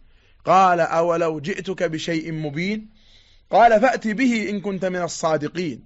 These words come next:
فألقى عصاه فإذا هي ثعبان مبين، ونزع يده فإذا هي بيضاء للناظرين، إلى آخر القصة.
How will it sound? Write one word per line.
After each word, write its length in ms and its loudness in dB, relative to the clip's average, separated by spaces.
فألقى 580 0
عصاه 500 2
فإذا 480 4
هي 180 4
ثعبان 480 2
مبين، 600 -2
ونزع 520 2
يده 360 -6
فإذا 580 2
هي 220 -2
بيضاء 720 0
للناظرين، 800 -4
إلى 160 2
آخر 380 -2
القصة. 480 -12